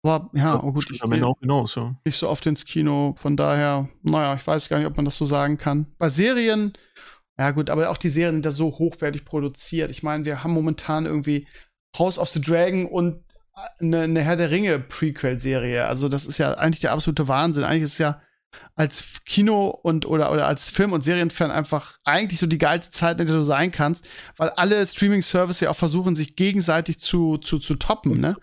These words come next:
Speaker 2: brechen, so, ja,
Speaker 1: Das ist ja
Speaker 2: klar, ne?
Speaker 1: absolute Wahnsinn eigentlich, ja.
Speaker 2: Und dazu
Speaker 1: Ja.
Speaker 2: passt noch ein wunderbares anderes, äh, Segment,
Speaker 1: Okay.
Speaker 2: was ich hier einführen wollte, noch ganz kurz,
Speaker 1: Hammertyp,
Speaker 2: weil das okay ist.
Speaker 1: Hammertyp.
Speaker 2: Ähm, und zwar ein Segment, das da heißt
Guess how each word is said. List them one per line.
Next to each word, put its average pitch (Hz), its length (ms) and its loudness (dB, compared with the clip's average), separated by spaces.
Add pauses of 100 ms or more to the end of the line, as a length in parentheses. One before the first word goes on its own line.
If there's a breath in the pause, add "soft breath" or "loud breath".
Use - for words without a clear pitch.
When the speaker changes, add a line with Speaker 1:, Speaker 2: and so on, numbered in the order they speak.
Speaker 2:
brechen, 110 240 -2
so, 107 140 -2
ja, 117 80 2
Speaker 1:
Das 139 60 6
ist 131 60 4
ja - 40 0
Speaker 2:
klar, 143 160 2
ne? 123 60 -2
Speaker 1:
absolute 156 340 -2
Wahnsinn 147 360 -2
eigentlich, - 400 -12
ja. - 280 -10 (1400 loud breath)
Speaker 2:
Und - 160 -2
dazu 135 220 4
Speaker 1:
Ja. 247 180 6
Speaker 2:
passt - 160 -8
noch - 80 -10
ein 127 120 2
wunderbares 127 460 2
anderes, 131 500 0
äh, 120 380 0
Segment, 135 380 2
Speaker 1:
Okay. - 100 -20
Speaker 2:
was 117 140 -12
ich 110 80 -10
hier 117 100 0
einführen 110 320 -4
wollte, 110 220 -2
noch 113 140 -6
ganz 110 200 -4
kurz, 135 180 2
Speaker 1:
Hammertyp, - 200 0
Speaker 2:
weil 117 80 -4
das - 80 -20
okay 113 180 -2
ist. 135 120 0
Speaker 1:
Hammertyp. 131 280 -10 (880)
Speaker 2:
Ähm, 127 400 4
und 123 140 0
zwar 135 420 4
ein 127 160 2
Segment, 123 480 2
das - 140 -2
da 120 140 -2
heißt 135 340 2